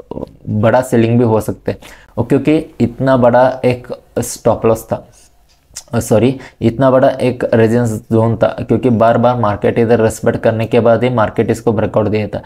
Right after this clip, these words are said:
अभी फिर से मार्केट वही किया काम, मार्केट बार बार रिस्पेक्ट करके बाद में रिस्पेक्ट किया, मगर अब फेलियर हो चुका है। फेलियर होके उसके नीचे आके कैंडल क्लोजिंग ले।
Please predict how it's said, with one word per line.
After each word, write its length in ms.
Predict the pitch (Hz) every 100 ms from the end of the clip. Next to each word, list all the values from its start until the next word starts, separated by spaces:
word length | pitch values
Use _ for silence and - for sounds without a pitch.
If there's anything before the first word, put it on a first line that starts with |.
| - - -
अभी 180 | 113
फिर 200 | 120 127
से 160 | 120 135
मार्केट 420 | 123 110 120 117
वही 520 | 113 110 117 123 120 -
किया 420 | 113 117 120 117
काम, 360 | 117 113 117 113 -
मार्केट 440 | 110 110 104 110 110
बार 260 | 107 107
बार 200 | 113 113
रिस्पेक्ट 320 | 107 - - -
करके 260 | 113 123
बाद 240 | 120 107 107
में 140 | 117
रिस्पेक्ट 460 | 110 98 - 107 -
किया, 180 | 104 98 - _ 113
मगर 200 | 120 131
अब 200 | 127 -
फेलियर 280 | 113 113 120
हो 140 | 120
चुका 280 | 113 110 113
है। 220 | 113 107
फेलियर 360 | - 110 110 117
होके 200 | 117 120
उसके 280 | 120 - 113
नीचे 300 | 107 98 117
आके 180 | 123 120
कैंडल 360 | 110 107 104
क्लोजिंग 380 | 95 104 104 107
ले। 140 | 107